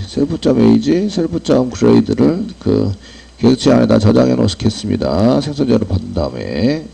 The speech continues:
아, 이제 그레이드, 그레이드를 이렇게 받아가지고 처리를 하자. 되시겠죠? 이렇게 해서 이제 저희가 객체를 한 개, 클래스를 만들고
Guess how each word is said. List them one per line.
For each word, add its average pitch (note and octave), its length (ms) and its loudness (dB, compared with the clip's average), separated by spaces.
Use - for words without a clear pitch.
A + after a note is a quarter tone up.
아, - 80 -14
이제 E2 280 -14
그레이드, - 460 -8
그레이드를 F#2+ 580 0
이렇게 G2+ 180 -4
받아가지고 F#2+ 720 -2
처리를 A2 300 -4
하자. F#2+ 260 -4
되시겠죠? D3+ 680 4
이렇게 C#3 320 0
해서 C3+ 400 4
이제 A#2 200 0
저희가 A2+ 340 4
객체를 C3+ 540 2
한 B2 100 2
개, A#2 320 2
클래스를 G3+ 420 2
만들고 A2 540 0